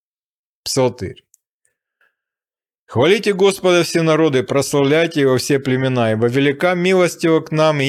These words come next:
истина Господня пребывает вовек». Аллилуйя. Из учебника целителя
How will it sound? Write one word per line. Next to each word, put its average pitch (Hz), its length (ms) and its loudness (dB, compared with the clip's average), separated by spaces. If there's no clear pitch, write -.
истина 175 380 -2
Господня 143 600 0
пребывает 120 840 0
вовек». 110 760 -2
Аллилуйя. 113 920 0
Из 113 180 -4
учебника 185 600 -4
целителя 127 760 -4